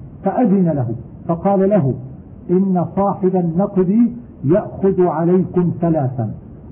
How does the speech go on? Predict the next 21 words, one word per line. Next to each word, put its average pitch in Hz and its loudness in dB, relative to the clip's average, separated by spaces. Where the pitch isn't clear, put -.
ألا 220 2
تسود 190 0
اسمه 175 2
في 180 2
صحيفة 175 0
إلى 180 4
الخليفة، 139 -2
ولا 214 4
تأمروا 196 2
له 175 4
بشيء، 202 0
ولا 220 4
تسألوه 196 2
ممن 185 4
هو. 131 2
قال: 147 0
"فذلك 226 2
له". 247 2
قال: 185 2
"أنا 226 2
هو". 131 2